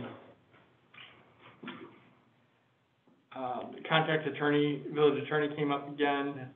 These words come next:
Um, I had asked for sus-, specifics, like, um, what emergency would they actually have and how long would they need it done? We ended up, nobody could come up with an exact emergency where they'd have to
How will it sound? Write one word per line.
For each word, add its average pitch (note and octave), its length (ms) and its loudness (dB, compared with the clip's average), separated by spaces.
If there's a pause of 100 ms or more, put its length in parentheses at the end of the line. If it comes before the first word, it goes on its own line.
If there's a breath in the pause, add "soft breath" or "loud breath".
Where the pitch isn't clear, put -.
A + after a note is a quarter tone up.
(140)
Um, A2+ 380 -2 (240)
I C#3 80 -2
had B2+ 100 0
asked B2 380 -2 (840)
for D3 160 0
sus-, - 320 -10 (540)
specifics, C3+ 540 -6 (240)
like, A#2+ 360 -6
um, A2 320 -2 (180)
what C3+ 240 6
emergency B2 600 -6
would B2 120 -2
they A#2+ 120 2
actually A#2 400 -4
have A2+ 340 -2
and A2+ 140 -6
how A2+ 100 -2
long A2+ 280 0
would A2 100 -4
they G#2+ 140 -6
need G#2 220 -8
it G2 160 -10 (320)
done? A2 320 -10 (600 loud breath)
We E3 120 6
ended D#3+ 220 4
up, - 380 2
nobody D3+ 300 2
could - 200 -8
come C#3 100 -4
up B2 200 2
with - 80 -6 (200)
an B2+ 160 -6
exact A#2+ 380 -4
emergency A#2 480 -4
where A#2 140 -4
they'd G#2+ 160 -4 (100)
have A#2 220 0
to - 60 -16